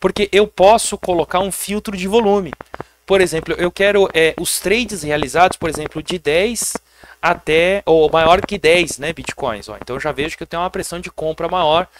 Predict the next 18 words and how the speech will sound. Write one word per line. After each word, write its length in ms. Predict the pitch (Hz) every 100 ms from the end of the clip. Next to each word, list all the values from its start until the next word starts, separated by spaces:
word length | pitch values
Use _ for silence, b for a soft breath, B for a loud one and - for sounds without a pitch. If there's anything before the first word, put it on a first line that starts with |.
| B B _
pra 160 | - 151
volumes 420 | 165 170 160 175
maiores 440 | 170 156 156 156 156
do 100 | 160
que 140 | 190
dez, 560 | - 139 131 107 - -
ou 140 | 127
menor, 240 | 131 139 143
é, 240 | 127 120
maiores 220 | 120 131
do 60 | -
que 100 | 196
dez. 200 | 127 -
Posso 200 | 175 180
colocar 280 | 208 202 233
cem 300 | - 240 240
também, 320 | 160 131 104
ó. 80 | 95